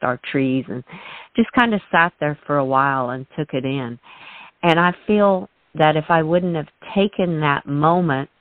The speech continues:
to listen to that intuition that was telling me the beauty that was coming, I would have totally missed the whole beauty of it.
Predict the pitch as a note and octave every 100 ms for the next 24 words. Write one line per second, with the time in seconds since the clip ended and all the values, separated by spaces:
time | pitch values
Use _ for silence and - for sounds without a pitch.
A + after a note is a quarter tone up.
0 | _ _ _ _ - D3 C#3+ D#3+ G#3+ -
1 | C#3 B2+ C#3 D#3 _ - D3 C#3+ D3 D3
2 | C#3+ D3 D3 D3+ - C3+ C3+ B2+ A#2+ -
3 | - D#3 D#3+ D3+ C3+ C3 B2+ B2 C3+ C#3+
4 | C#3+ C3 B2+ B2 - B2 - D#3+ D#3+ C3
5 | C3 - - - - - - E3+ G3+ G3+
6 | - A3 G#3+ G#3 G3 G#3 - _ - F3+
7 | G3+ F#3+ F#3 _ _ - D#3+ A3+ B3+ D3+
8 | B2 A2 -